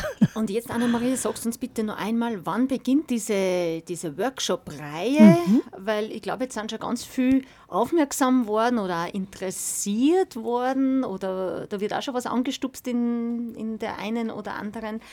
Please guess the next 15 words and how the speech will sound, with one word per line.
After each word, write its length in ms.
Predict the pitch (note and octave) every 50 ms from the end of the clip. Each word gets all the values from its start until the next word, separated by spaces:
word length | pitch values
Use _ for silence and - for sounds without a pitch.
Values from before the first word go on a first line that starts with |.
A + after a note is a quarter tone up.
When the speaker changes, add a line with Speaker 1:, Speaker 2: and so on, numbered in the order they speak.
| - - - -
Speaker 2:
Sagst 240 | - - - - D#4+
du 20 |
uns 80 | C#4+ C4
noch 80 | C#4
mal 80 | C4 B3+
ganz 220 | B3 G3+ G#3+ -
genau, 160 | - A3+ G3+ F#3+ E3+
wann 180 | F#3 F3+ G3+
beginnt 340 | G3+ G3+ G3+ G#3+ G3+ G3 G3
Speaker 1:
Ja. 60 | D3+
Speaker 2:
diese 160 | - E3+ D#3 D#3
Workshop-Reihe? 580 | D#3+ - - - E3 - - - D#3 D3+ C#3+ D3 D#3 - - - -
Speaker 1:
Es 180 | - A#3+ - -
beginnt 460 | - A3 - - B3+ C#4 F4 E4+ - - -
am, 240 | A3 G3 G3 G3+